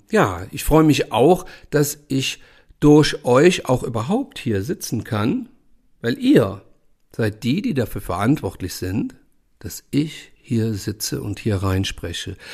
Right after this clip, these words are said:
Ihr seid auch die, die mir in der Zeit der Flutkatastrophe letztes Jahr, ähm, ganz klar, ja, den Kopf über Wasser gehalten haben mit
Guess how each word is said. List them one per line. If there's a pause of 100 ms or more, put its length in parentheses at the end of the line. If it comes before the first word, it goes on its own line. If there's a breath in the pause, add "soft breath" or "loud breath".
(140 loud breath)
Ihr
seid
auch
die, (440 loud breath)
die
mir
in
der
Zeit
der
Flutkatastrophe
letztes
Jahr, (480 loud breath)
ähm,
ganz
klar, (960 soft breath)
ja,
den
Kopf
über
Wasser
gehalten
haben
mit